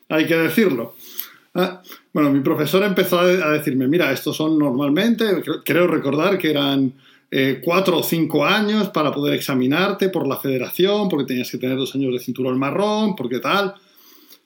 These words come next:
Y yo, que, que entonces era muy brasas, empecé a preguntar, "Bueno, pero eso es si yo vengo a clases tres días en semana, pero si viniera seis, podría ser, en vez de cinco años, dos y medio. ¿Podríamos hacer algo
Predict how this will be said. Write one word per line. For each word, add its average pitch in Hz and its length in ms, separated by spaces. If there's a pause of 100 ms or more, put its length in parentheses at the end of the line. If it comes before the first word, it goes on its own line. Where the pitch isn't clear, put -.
(160)
Y 147 100
yo, 202 320
que, 135 500
que 143 60
entonces 139 380
era 156 260
muy 165 320
brasas, 180 420
empecé 127 300
a 143 60
preguntar, 123 340
"Bueno, 180 180
pero 131 220 (720)
eso 160 280
es 214 100
si 170 160
yo 147 140
vengo 175 240
a 170 80
clases 185 680
tres 151 260
días 175 200
en 135 120
semana, 175 500 (300)
pero 151 420 (200)
si - 180
viniera 170 360
seis, 214 400
podría 185 340
ser, 202 340
en 160 140
vez 185 160
de 190 400 (240)
cinco 190 340
años, 185 360
dos 185 220
y 180 40
medio. 190 400 (380)
¿Podríamos 185 380
hacer 208 240
algo 196 400